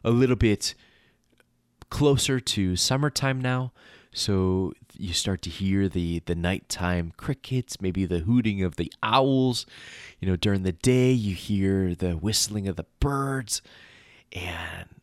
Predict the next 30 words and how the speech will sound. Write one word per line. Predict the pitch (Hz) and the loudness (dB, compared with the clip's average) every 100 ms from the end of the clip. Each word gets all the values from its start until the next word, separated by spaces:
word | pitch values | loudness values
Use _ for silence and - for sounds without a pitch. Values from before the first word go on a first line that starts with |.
| - _ - | -20 _ -12
there's | 101 104 101 90 | -4 -2 0 -2
a | 87 - | -4 -4
great | 104 104 - | -2 -2 0
rhythm | 120 110 98 | 0 0 -2
to | - | -4
that | 92 101 110 110 | -2 0 0 0
even | 117 113 | -2 -2
as | 98 90 | -4 -4
well. | 85 113 135 | -4 -2 -2
You | 117 | 0
know, | 101 | 0
we | 101 104 | 0 0
call | - 117 107 - - - | 2 2 2 -4 -18 -4
certain | - 156 156 120 | -2 0 -2 0
birds | 110 107 - | 2 2 0
songbirds | - 131 156 165 110 98 85 82 - | -2 -2 -2 0 2 2 0 -4 -6
just | - 120 - | -4 -4 -4
because | 123 - 107 107 98 | -6 -2 0 0 0
of | 90 - - - - - - | -4 -6 -20 -20 -20 -20 -8
just | 107 - - | -6 -6 -6
how | - 117 131 139 127 - - - _ | -4 0 2 2 0 -4 -14 -20 _
they've | 110 104 131 160 175 | -10 2 4 4 2
created | - - 98 90 87 | -2 2 4 4 2
a | 92 | 2
song | - 104 107 110 | 0 2 0 0
within | 107 92 95 92 | -2 -2 -2 -2
themselves. | 90 85 - - 151 - - - - - _ _ - - - | -4 -4 -8 -4 -2 -4 -6 -10 -12 -16 _ _ -20 -20 -10
So | - 123 | -4 0
this | 120 - | 0 -2
planet | - 117 123 180 196 85 | -4 0 2 2 0 -2